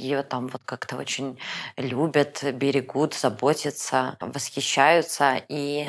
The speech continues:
она такая уже крутит носом, и ей уже нужно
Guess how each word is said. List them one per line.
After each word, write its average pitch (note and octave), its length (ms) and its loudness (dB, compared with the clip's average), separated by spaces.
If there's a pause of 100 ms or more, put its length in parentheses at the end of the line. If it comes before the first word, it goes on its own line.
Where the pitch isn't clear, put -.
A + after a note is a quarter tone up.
она D3 160 2
такая C#3+ 320 2
уже C#3 140 -4
крутит - 440 -4
носом, D#3 540 4
и C3+ 60 -8
ей C3+ 440 -2
уже C#3+ 260 2
нужно C#3+ 640 0